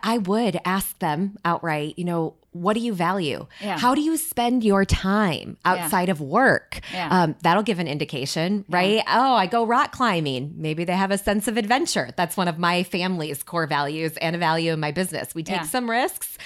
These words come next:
Speaker 2: Yeah.
Speaker 1: conservative risks, but
Speaker 2: Yeah.
Speaker 1: we're adventurous.
Speaker 2: Yeah.
Speaker 1: Family is a core value of mine. Are they spending time with their family? Do they have kids? Um,
Speaker 2: Yeah.
Speaker 1: what, what comes up? So you can ask questions beyond, right, the core,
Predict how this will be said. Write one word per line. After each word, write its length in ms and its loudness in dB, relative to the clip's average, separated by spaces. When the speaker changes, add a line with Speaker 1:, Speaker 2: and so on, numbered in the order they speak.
Speaker 2:
Yeah. 100 -8
Speaker 1:
conservative 640 2
risks, 400 0
but 100 0
Speaker 2:
Yeah. 60 2
Speaker 1:
we're 120 2
adventurous. 760 0
Speaker 2:
Yeah. 160 -4
Speaker 1:
Family 560 0
is 140 0
a 60 -2
core 200 -2
value 320 -2
of 100 -6
mine. 300 -4
Are 80 0
they 120 -2
spending 260 -2
time 220 -4
with 100 -4
their 120 2
family? 520 -2
Do 100 -6
they 80 2
have 140 -2
kids? 640 0
Um, 140 -4
Speaker 2:
Yeah. 60 -2
Speaker 1:
what, 280 2
what 260 -2
comes 460 -4
up? 380 -4
So 160 -4
you 100 4
can 140 -2
ask 340 -6
questions 680 -4
beyond, 840 0
right, 240 0
the 100 -2
core, 540 2